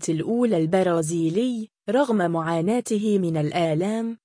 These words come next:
مسجلا خمسة أهداف في آخر أربعة مباريات. وبعدها أجرى نيمار عملية جراحية ناجحة بالمنظار في الركبة، في خطوة تهدف لاستعادة لياقته البدنية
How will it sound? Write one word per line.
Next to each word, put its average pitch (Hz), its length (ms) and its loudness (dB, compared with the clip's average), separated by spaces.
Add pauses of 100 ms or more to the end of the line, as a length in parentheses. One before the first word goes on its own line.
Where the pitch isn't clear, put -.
(140)
مسجلا 208 760 0
خمسة 262 460 -6
أهداف 175 580 0
في 196 380 2
آخر 185 560 -2
أربعة 196 560 -2
مباريات. 202 1040 0 (720)
وبعدها 196 840 2
أجرى 208 360 0
نيمار 190 460 2
عملية 185 680 0
جراحية 175 960 0
ناجحة 165 760 -2
بالمنظار 170 840 0
في 175 160 -2
الركبة، 220 600 -2 (220)
في 226 160 -2
خطوة 208 440 -2 (300)
تهدف 226 460 -4
لاستعادة 190 800 0
لياقته 160 800 0
البدنية 165 720 0